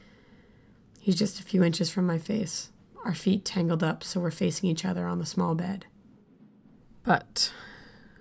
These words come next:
what I think really separates you from everyone else, Rhea, is that you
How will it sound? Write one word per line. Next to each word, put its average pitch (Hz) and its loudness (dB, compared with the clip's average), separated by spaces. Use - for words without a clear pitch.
what - -12
I 175 2
think 160 0
really 165 2
separates 180 2
you 180 6
from 180 4
everyone 180 6
else, 190 0
Rhea, 196 2
is - -12
that 160 -4
you 170 -2